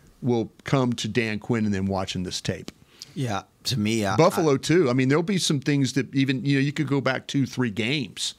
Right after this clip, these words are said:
Speaker 2: Yeah.
Speaker 1: That maybe that, you know, that what, what, what really gave Philly problem, and there's stuff that you gave them problem with when you played them last time.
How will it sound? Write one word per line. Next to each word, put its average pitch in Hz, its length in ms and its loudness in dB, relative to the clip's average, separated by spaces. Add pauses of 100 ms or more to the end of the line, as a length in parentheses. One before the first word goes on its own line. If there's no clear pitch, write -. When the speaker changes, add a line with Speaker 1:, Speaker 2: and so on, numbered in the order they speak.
Speaker 2:
Yeah. 95 160 -4 (220)
Speaker 1:
That 127 140 4
maybe 127 360 4
that, 117 220 0
you 123 100 2
know, 110 340 0
that 107 260 -2
what, 143 320 0
what, 127 180 -2
what 143 280 0
really 147 160 0
gave 127 220 0
Philly 120 300 0
problem, 120 360 -2
and 170 120 0
there's 208 120 0
stuff - 260 -2
that 165 100 -6
you 147 140 2
gave 147 280 0
them 147 180 0
problem 135 340 -2
with 127 240 0
when 127 120 0
you 120 80 0
played 143 320 0
them 95 260 -4
last 139 320 -4
time. - 220 -12